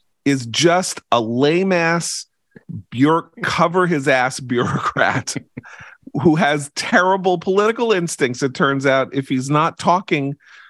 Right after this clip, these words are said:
to M S N B C. I don't think that was predictable. He was, he's very graceful for the most part, rhetorically, over the course of his career.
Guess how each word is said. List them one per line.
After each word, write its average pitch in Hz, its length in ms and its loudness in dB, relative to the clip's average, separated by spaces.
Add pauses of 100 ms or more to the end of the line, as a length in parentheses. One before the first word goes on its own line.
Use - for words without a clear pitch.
(160)
to 196 500 0 (520)
M 170 160 2
S 165 200 0
N 156 160 2
B 147 120 -2
C. 131 400 -2
I 135 160 2
don't 175 260 0
think 196 160 -2
that 185 140 2
was 175 140 -4
predictable. 139 720 -2
He 127 200 -2
was, 107 160 -2
he's 110 300 -6
very 123 420 2
graceful 147 800 -2 (380)
for 135 100 -2
the 131 100 2
most 123 300 -2
part, 147 260 0
rhetorically, 151 760 0 (240)
over 127 180 -4
the 123 100 0
course 127 320 -2
of 123 80 -4
his 120 160 -4
career. 127 560 -4